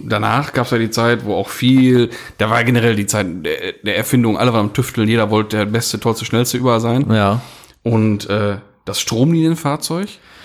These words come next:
Speaker 2: Ja.
Speaker 1: das Opel-Ei.
Speaker 2: Ja, das Opel-Ei, mega
Speaker 1: Junge, hab ich
Speaker 2: krass.
Speaker 1: noch nie was
Speaker 2: Ich
Speaker 1: von
Speaker 2: auch
Speaker 1: gehört
Speaker 2: nicht, ich
Speaker 1: vorher.
Speaker 2: auch nicht. Da kannst du drin stehen.
Speaker 1: Also Leute, also, also jetzt mal wirklich an die Zuhörer,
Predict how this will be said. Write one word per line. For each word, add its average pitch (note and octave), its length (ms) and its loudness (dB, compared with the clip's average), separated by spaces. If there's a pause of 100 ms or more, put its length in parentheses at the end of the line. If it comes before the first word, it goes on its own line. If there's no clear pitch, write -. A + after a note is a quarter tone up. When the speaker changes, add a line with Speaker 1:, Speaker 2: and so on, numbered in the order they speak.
(160)
Speaker 2:
Ja. A2 400 0 (560)
Speaker 1:
das - 260 -6
Opel-Ei. C#3 640 0 (300)
Speaker 2:
Ja, G#2+ 220 2
das B2 260 -2
Opel-Ei, B2+ 440 -2
mega C3 360 0
Speaker 1:
Junge, C#3+ 60 2
hab C#3 60 0
ich C3+ 60 2
Speaker 2:
krass. A2+ 140 2
Speaker 1:
noch B2 160 0
nie F#3+ 380 4
was E3 160 2
Speaker 2:
Ich - 60 0
Speaker 1:
von E3 100 4
Speaker 2:
auch - 60 2
Speaker 1:
gehört G#2+ 200 2
Speaker 2:
nicht, G2 160 -6
ich A#2 100 0
Speaker 1:
vorher. G#2 140 2
Speaker 2:
auch D#3 140 0
nicht. A2 260 0 (600)
Da - 120 -14
kannst - 180 -4
du C#4+ 60 0
drin F3 240 2
stehen. A#3 580 -4 (160)
Speaker 1:
Also C#3+ 180 2
Leute, D3 380 2
also, A#2+ 180 2 (200)
also A#2+ 140 0
jetzt A2 100 -4
mal B2+ 100 2
wirklich B2+ 280 -2
an A2+ 60 -6
die A2+ 80 -4
Zuhörer, B2 420 -2